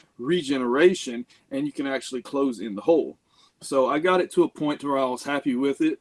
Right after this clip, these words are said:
It didn't look like a big eyeball sticking out of <laughs> my stomach anymore. So, um, I was like, "You know what? I wanna gain some size back again." So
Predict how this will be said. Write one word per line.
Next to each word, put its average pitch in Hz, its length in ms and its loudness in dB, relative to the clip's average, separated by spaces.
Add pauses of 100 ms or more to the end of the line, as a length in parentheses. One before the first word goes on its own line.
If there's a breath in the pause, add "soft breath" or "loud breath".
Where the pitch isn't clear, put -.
(100)
It 123 100 -14
didn't 135 200 -6
look 139 200 -6
like 120 180 -6
a 127 40 -10
big 117 280 -2
eyeball 127 480 0
sticking 135 340 -4
out 139 140 -4
of 139 220 -8
<laughs> - 0 -
my 160 100 4
stomach 151 720 0
anymore. 123 500 -2 (540 loud breath)
So, 139 520 0
um, 127 500 -6 (240)
I 131 80 -10
was 151 100 -6
like, 143 180 -4
"You 160 80 -6
know 175 140 -4
what? 175 140 0
I 160 60 -2
wanna 147 440 -4 (560)
gain 151 280 0
some 120 160 -12
size 147 480 -2
back 98 360 -12
again." 78 360 -18
So 117 380 -8